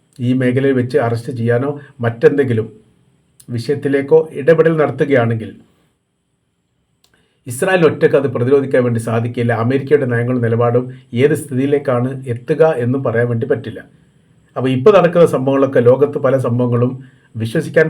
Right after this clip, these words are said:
പറ്റാത്ത തരത്തിലുള്ള സംഭവമാണ് എന്നതിനാൽ ഇതിന് ലോക പിന്തുണ ഉണ്ടാവും. നിലവിൽ തന്നെ നൂറ്റി അറുപത്തഞ്ചോളം രാജ്യങ്ങൾ പാലസ്തീനെ രാഷ്ട്രമായിട്ട് പ്രഖ്യാപിച്ച രാജ്യമാണ്. അമേരിക്കയും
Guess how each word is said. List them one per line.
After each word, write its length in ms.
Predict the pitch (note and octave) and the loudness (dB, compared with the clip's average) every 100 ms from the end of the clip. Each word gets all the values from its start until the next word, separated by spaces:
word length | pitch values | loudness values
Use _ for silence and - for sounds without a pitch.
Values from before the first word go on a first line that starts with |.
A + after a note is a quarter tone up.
| C#3 | -2
പറ്റാത്ത 360 | A#2+ D#3 D3+ | -2 0 2
തരത്തിലുള്ള 580 | D3+ C3+ B2+ B2 B2+ B2 | 2 2 0 -2 -2 -2
സംഭവമാണ് 580 | B2 A2+ B2 B2+ A#2+ A#2+ | -2 -2 -2 -2 -2 0
എന്നതിനാൽ 540 | A2+ A#2 A2+ A#2+ B2+ B2+ - _ B2+ | -2 -2 -2 -2 -4 -8 -20 _ -4
ഇതിന് 420 | A#2+ E3 F3 E3+ | 0 0 -2 -2
ലോക 400 | B2+ C3 E3 F#3 F3+ | 2 4 6 4 2
പിന്തുണ 320 | C3 B2 C3+ | -2 -2 0
ഉണ്ടാവും. 380 | A2+ G#2+ G#2 G2 _ _ _ _ _ _ - | -2 -2 -6 -6 _ _ _ _ _ _ -12
നിലവിൽ 420 | G#2+ A2+ D3 D#3 D3+ | -6 -2 0 2 2
തന്നെ 140 | D3 | 4
നൂറ്റി 300 | C#3 C3+ C#3+ | 2 0 2
അറുപത്തഞ്ചോളം 760 | B2+ C3+ C3 C#3 C3 C#3 C3+ A#2+ | 2 2 0 0 2 2 2 2
രാജ്യങ്ങൾ 600 | A#2 A#2 C3+ B2 A2 - _ _ - | 0 2 2 0 -2 -8 _ _ -4
പാലസ്തീനെ 400 | A#2+ C3 D3 C3+ | -2 0 0 0
രാഷ്ട്രമായിട്ട് 580 | A#2+ B2+ - C#3 B2+ C3+ | 0 -2 -2 -2 -2 -2
പ്രഖ്യാപിച്ച 600 | A#2 A2+ C3 B2+ B2 C3+ | -4 -2 -2 -2 -2 -2
രാജ്യമാണ്. 640 | A2+ A#2+ A#2+ A#2+ A#2 A#2 - - _ _ _ - | 0 0 0 0 0 -2 -6 -16 _ _ _ -4
അമേരിക്കയും 720 | C#3 D3 D3 D3+ D3 E3+ | 0 0 0 -2 -2 -4